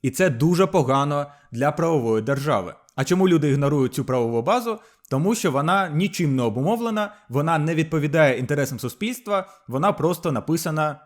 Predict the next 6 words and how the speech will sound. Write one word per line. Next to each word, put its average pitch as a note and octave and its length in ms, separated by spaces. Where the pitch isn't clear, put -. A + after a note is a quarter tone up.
там G2 140
депутатами, D#3+ 720
е, G#2+ 200
чи C3 120
якимось A2+ 440
законотворцями, F3+ 800